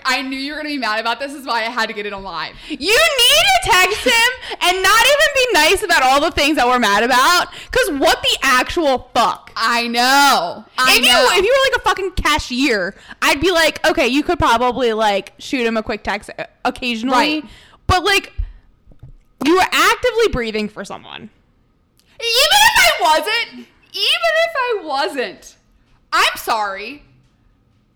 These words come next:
Speaker 1: But, like, you don't
Speaker 2: Ugh.
Speaker 1: have a fucking, like, who has a fucking audacity to be like, "Do you work so much you can't take a minute out of a call to text me back?"
Speaker 2: Yes.
Speaker 1: Oh, I'm sorry. One, we're not in a fucking relationship.
Speaker 2: Facts.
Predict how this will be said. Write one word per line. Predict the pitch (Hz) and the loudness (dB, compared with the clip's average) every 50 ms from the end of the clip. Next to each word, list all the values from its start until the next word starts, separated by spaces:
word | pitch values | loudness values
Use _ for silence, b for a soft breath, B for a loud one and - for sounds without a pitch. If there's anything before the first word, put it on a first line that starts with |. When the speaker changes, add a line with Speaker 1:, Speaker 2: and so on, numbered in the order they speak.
| _ _ _ _ | _ _ _ _
Speaker 1:
But, | - 392 349 320 349 | -2 -2 -2 -2 0
like, | 370 370 349 349 302 - - - _ | 0 0 0 0 -2 -6 -14 -20 _
you | - 240 233 302 370 | -12 -6 -2 -2 0
don't | 659 831 | 2 2
Speaker 2:
Ugh. | 403 | 4
Speaker 1:
have | 392 381 - 349 339 339 - | 4 4 4 4 2 2 0
a | - - 285 | 0 0 0
fucking, | 294 294 - 415 381 320 277 - _ _ _ _ _ | 0 0 -2 -4 -6 -6 -6 -10 _ _ _ _ _
like, | 262 330 330 - - | -4 -4 -4 -4 -6
who | - 294 359 466 | -6 -4 -4 -2
has | 571 587 554 539 480 - | -2 -4 -6 -6 -8 -10
a | - - | -8 -6
fucking | - 311 294 302 381 349 | -4 -4 -4 -4 -4 -2
audacity | 311 269 240 220 233 220 214 202 214 220 - 226 220 | 0 0 -2 0 -2 -2 0 -2 -2 -4 -6 -10 -10
to | 214 | -8
be | 190 208 208 | -6 -4 -4
like, | 208 202 196 190 - - b b b b b b - | -4 -4 -4 -6 -10 -18 b b b b b b -10
"Do | 226 240 | -8 -6
you | 247 254 247 208 | -4 -4 -6 -8
work | 185 190 190 190 | -8 -10 -10 -10
so | - - 247 | -12 -12 -8
much | 240 240 240 240 | -6 -6 -8 -8
you | 220 | -10
can't | - 262 240 214 - | -12 -10 -10 -10 -10
take | 240 226 220 - | -12 -12 -10 -8
a | 220 | -8
minute | 214 214 202 196 202 214 | -6 -6 -6 -6 -6 -4
out | 214 208 202 202 | -2 -2 -2 -2
of | 196 196 | -4 -8
a | |
call | 190 - - 190 185 185 196 196 | -10 -12 -8 -6 -6 -6 -6 -8
to | 190 | -10
text | 180 - 196 180 - - 208 | -14 -18 -18 -18 -18 -18 -18
me | 202 175 | -16 -14
back?" | 175 143 156 220 311 359 - - _ - | -12 -10 -8 -8 -8 -10 -12 -18 _ -6
Speaker 2:
Yes. | 226 202 - - - - - - _ - | -6 -4 -6 -6 -10 -16 -20 -14 _ -2
Speaker 1:
Oh, | 339 370 320 285 | 0 0 2 0
I'm | 339 427 | -2 -2
sorry. | - 466 370 294 - 247 | -2 0 -2 -2 -2 -4
One, | 247 285 359 440 359 302 285 277 | -4 -2 0 0 0 -2 -4 -4
we're | 285 | -4
not | 302 330 311 | -4 -2 -4
in | 269 | -4
a | 262 | -4
fucking | - 294 285 277 233 | -6 -6 -6 -8 -10
relationship. | 202 214 247 262 269 247 233 - - 165 170 196 202 - - - | -10 -6 -6 -6 -6 -8 -12 -14 -12 -12 -12 -12 -12 -14 -12 -6
Speaker 2:
Facts. | 196 190 165 - - - - - | -6 -6 -6 -6 -10 -14 -18 -18